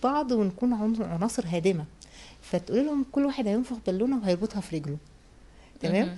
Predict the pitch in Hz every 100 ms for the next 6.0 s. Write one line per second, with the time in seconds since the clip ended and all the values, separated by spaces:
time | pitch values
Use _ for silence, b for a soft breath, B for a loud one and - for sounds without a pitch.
0 | - - 190 196 233 233 240 214 175 180
1 | 175 170 226 190 160 185 202 185 196 -
2 | 170 175 214 190 165 170 B B B B
3 | B - 214 190 185 220 - - 339 370
4 | 294 226 311 339 339 302 220 214 190 -
5 | 285 269 196 185 185 226 226 - 180